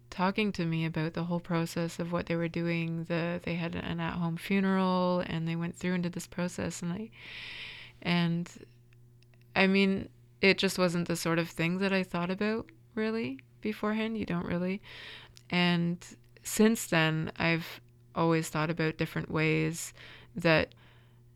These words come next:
that you can kind of honor those who have passed and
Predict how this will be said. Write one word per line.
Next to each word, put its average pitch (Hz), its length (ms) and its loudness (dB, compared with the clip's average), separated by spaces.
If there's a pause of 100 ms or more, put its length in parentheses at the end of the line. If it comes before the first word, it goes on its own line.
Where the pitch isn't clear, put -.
(460)
that 180 140 4
you 175 100 4
can 175 180 0
kind 165 260 0
of 160 160 -2 (1200)
honor 170 600 4 (800)
those 165 260 4
who 170 80 2
have 160 140 0
passed 160 680 -4 (260)
and 165 500 -2